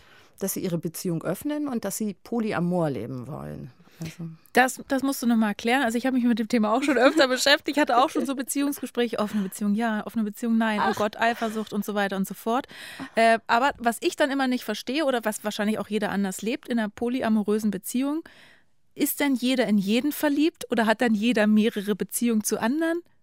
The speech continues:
Speaker 2: Oder das musst du noch mal erklären, glaube ich.
Speaker 1: Also es gibt, glaube ich, kein, äh, nee, also jeder in jeden, ne?
Speaker 2: Mhm.
Speaker 1: Also sozusagen, dass man ein Dreieckchen hat und
Speaker 2: Könnte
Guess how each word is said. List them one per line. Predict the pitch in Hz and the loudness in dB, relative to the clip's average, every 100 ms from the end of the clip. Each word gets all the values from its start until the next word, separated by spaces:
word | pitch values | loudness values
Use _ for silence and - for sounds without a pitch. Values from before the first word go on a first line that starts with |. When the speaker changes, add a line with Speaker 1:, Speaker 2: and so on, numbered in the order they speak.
| _ 226 | _ 0
Speaker 2:
Oder | 220 220 _ - | 0 0 _ -4
das | 262 247 | -2 -2
musst | 285 - | -4 -2
du | |
noch | 277 | -2
mal | 240 | -2
erklären, | 196 - 226 170 170 _ _ _ - | -4 -6 -8 -8 -12 _ _ _ -8
glaube | 180 165 | -6 -6
ich. | 147 _ - - | -10 _ -16 -14
Speaker 1:
Also | - 185 190 | -8 -2 0
es | 208 - | 0 0
gibt, | - 214 - | -2 -2 2
glaube | 190 | 2
ich, | 180 - | 2 -2
kein, | 196 175 | -2 -2
äh, | - 196 175 | 0 0 0
nee, | - 196 226 - | 0 0 2 2
also | 196 196 190 | 2 2 0
jeder | 165 214 233 165 | -2 2 4 2
in | 165 | 2
jeden, | 185 240 185 | 0 0 2
ne? | 247 | 4
Speaker 2:
Mhm. | 254 | 4
Speaker 1:
Also | 277 190 | 2 0
sozusagen, | 190 190 190 180 185 | -2 -4 0 0 0
dass | 190 185 | -2 -4
man | 180 175 | -4 -4
ein | 190 180 175 | -4 -4 -4
Dreieckchen | - 196 233 233 - 247 226 | 0 0 0 -4 -4 -6 -2
hat | 240 233 | 0 2
und | |
Speaker 2:
Könnte | 247 | 2